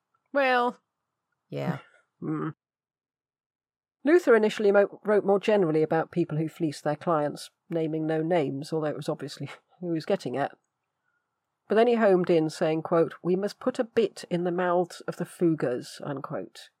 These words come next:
Speaker 2: And Luther took to print in a big way. As we saw in the Northern Renaissance episode, his was the first campaign to use printing.
Speaker 1: Right.
Speaker 2: So his ideas were disseminated really quickly.
Speaker 1: Yes.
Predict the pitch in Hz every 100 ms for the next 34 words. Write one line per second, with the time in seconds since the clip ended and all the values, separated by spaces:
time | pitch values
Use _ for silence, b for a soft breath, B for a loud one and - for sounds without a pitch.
0 | _ _ _ _ _ _ _ _ _ _
1 | _ _ _ _ 180 190 269 269 202 214
2 | - - - 202 170 143 147 143 147 139
3 | 156 226 226 196 175 180 190 180 175 175
4 | 180 - 156 - 151 151 - 151 160 165
5 | 202 220 - - - 175 190 196 175 -
6 | 185 190 185 175 185 175 170 - 190 -
7 | 147 143 - _ _ - 185 196 - -
8 | - _ _ - 190 175 196 185 185 180
9 | 175 160 175 170 190 180 160 160 170 165
10 | 175 165 - - - 135 143 _ _ _
11 | - 208 180 139 -